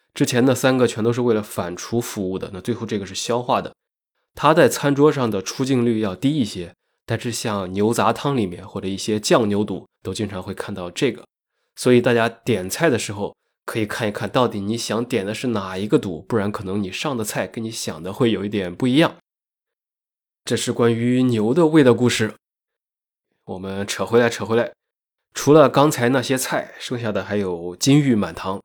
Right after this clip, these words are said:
其实就是松子玉米，还有一个大的麻辣香锅，里面什么都有。素菜呢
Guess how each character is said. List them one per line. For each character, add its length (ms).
其 160
实 100
就 140
是 340
松 380
子 220
玉 160
米， 240
还 160
有 80
一 120
个 80
大 240
的 240
麻 200
辣 120
香 240
锅， 340
里 120
面 340
什 140
么 80
都 140
有。 320
素 240
菜 160
呢 260